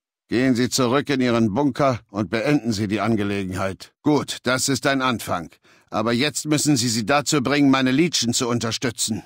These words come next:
Sagen Sie ihnen, dass sie ihre Ernährungsgewohnheiten beibehalten dürfen. Einen Teil von dem, was sie erobern, dürfen sie essen.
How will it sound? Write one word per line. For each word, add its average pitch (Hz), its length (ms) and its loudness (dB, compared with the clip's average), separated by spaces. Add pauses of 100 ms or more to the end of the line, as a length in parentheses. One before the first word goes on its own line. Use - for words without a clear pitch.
(200)
Sagen 156 520 2
Sie 147 340 2
ihnen, 156 260 4
dass 139 200 0
sie 143 100 0
ihre 123 640 0 (520)
Ernährungsgewohnheiten 117 1900 0
beibehalten 113 720 -2
dürfen. 92 600 -8 (320)
Einen 127 360 -2
Teil 123 300 -2
von 117 240 -4
dem, 127 180 -2
was 139 200 -2
sie 156 100 2
erobern, 170 560 0
dürfen 202 340 0
sie 196 160 -4
essen. - 460 -2